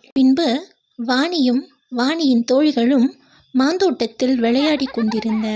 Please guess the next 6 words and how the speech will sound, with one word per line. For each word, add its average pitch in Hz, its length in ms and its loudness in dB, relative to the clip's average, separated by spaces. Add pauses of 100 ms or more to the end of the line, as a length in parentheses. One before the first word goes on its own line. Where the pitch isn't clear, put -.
(140)
குழந்தைகளையும் 247 840 0 (160)
அழைத்து 269 400 -4
கொண்டு 220 340 -2 (480)
வீடு 330 220 0
திரும்பினாங்க. 202 600 -4 (640)
சாம்பசிவம் 302 680 0